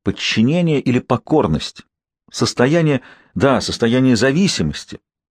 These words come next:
которое, как мне кажется, вызывают у наркомана только алкоголь и наркотики. Именно так и было. Ваян одурманил меня. Судя по силе его власти и по неотразимым эффектам, в которых я не разбирался, полностью отдаваясь приятным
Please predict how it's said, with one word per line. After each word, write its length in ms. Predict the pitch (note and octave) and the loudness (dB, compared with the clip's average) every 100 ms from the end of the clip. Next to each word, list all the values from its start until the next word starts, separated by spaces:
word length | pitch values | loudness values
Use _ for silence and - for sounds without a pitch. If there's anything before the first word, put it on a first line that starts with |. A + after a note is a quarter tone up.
| - | -4
которое, 380 | F2+ G#2 G#2 G2 | 0 4 2 2
как 200 | G2+ A2 | -2 0
мне 200 | C3 D#3+ | 0 0
кажется, 480 | C#3 A2 D#2+ - | 0 0 -2 -4
вызывают 600 | F2+ F2 A#2 A2+ G2+ - _ | -2 0 2 2 0 -8 _
у 80 | G#2+ | 0
наркомана 480 | G2 G2+ A2 G#2+ G2 | 0 2 2 2 0
только 280 | G#2 G2+ | 0 0
алкоголь 500 | - G2+ G2+ G2+ C3 | 0 0 0 0 0
и 60 | G#2 | 2
наркотики. 580 | A2 A2 B2 - - - _ _ _ _ _ _ _ _ - | 0 0 -2 -2 -10 -12 _ _ _ _ _ _ _ _ -2
Именно 320 | A2+ D3 F3+ | 2 4 2
так 240 | E3 D#3+ | 0 0
и 60 | E3 | 0
было. 300 | C3+ C3+ B2+ | 0 -2 0
Ваян 400 | G#2+ B2 C#3 D3+ | 2 2 0 0
одурманил 580 | B2 C3 C#3+ A#2 G#2+ G#2 | 0 2 2 2 2 0
меня. 280 | G2+ G2 G2 _ _ _ _ _ _ | 0 -2 -6 _ _ _ _ _ _
Судя 260 | - B2 A#2+ | -2 2 4
по 140 | A#2 | 2
силе 240 | G2+ A2+ G#2 | 2 2 4
его 140 | F#2+ | 2
власти 520 | F2 G#2+ B2 - - - _ _ _ _ _ | 2 2 0 -4 -8 -8 _ _ _ _ _
и 140 | F#2 G2 | -2 2
по 120 | A2 | 4
неотразимым 600 | A2 G#2+ G#2+ G#2 A2+ G#2 | 4 2 2 4 2 2
эффектам, 680 | G#2+ G#2 B2+ B2 - - - | 0 0 2 0 -2 -6 -4
в 60 | - | -2
которых 320 | F2+ G2 F2+ | 2 2 2
я 120 | G#2+ | 2
не 80 | G2+ | 2
разбирался, 680 | F#2+ F#2 C#3 C#3+ - G#2 - _ _ | 0 0 0 0 0 -2 -2 _ _
полностью 440 | C#3+ C#3 G#2 - G#2 | 0 2 0 0 0
отдаваясь 440 | F#2 A#2 G#2+ - | 2 2 2 0
приятным 600 | - G#2+ A2 A#2 F#2 F#2 | 0 2 2 0 0 -2